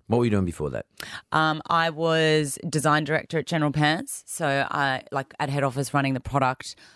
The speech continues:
Speaker 2: um, a-, and basically managing all the product that goes into the business. Um, before that, I was at Sass and Bide, and I was senior creative there for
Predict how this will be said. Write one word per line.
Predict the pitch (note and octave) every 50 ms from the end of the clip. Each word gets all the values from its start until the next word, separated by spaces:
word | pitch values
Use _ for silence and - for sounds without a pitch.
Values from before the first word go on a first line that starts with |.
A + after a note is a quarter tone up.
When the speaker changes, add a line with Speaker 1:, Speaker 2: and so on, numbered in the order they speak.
| _ _ _ _ -
Speaker 2:
um, | - C3+ C3 B2+ B2+ B2+ B2+ B2+ - - - - B2 - - -
a-, | C#3 C3+ -
and | D#3+
basically | - D3+ D3 C3+ - D3 C#3 - C#3+ C3+ C3 C3
managing | C3 C3 C3+ C#3 D3 C3+ C#3 C3+
all | - - E3
the | D#3
product | - - D3 A#2+ - -
that | - - - -
goes | C#3 B2+ A#2
into | C3+ C3 A#2+
the | B2 B2
business. | A#2+ C3+ C3+ G3 G#3 C#4+ C4+ - - - - - - - - - _ -
Um, | - D#3 D3 C#3+ C#3 C#3 C#3+ - - C#3
before | D3+ C#3+ - - - - D#3+ E3 F3+ F3+
that, | D#3 C#3+ C#3 - -
I | - D3+ D3 C#3+ C#3
was | C3+ C#3+ C#3+ C3+ - -
at | - C3 - -
Sass | - D#3 C#3+ C#3 -
and | D3 C#3 C3
Bide, | C3+ C3+ C3+ C#3 C3+ B2+
and | C3+ C#3
I | C3+
was | C3+ C#3 -
senior | - C#3+ C#3 C#3 C3+
creative | C3+ - C#3+ C3 B2+ C3 B2+
there | - C#3 C3+
for | -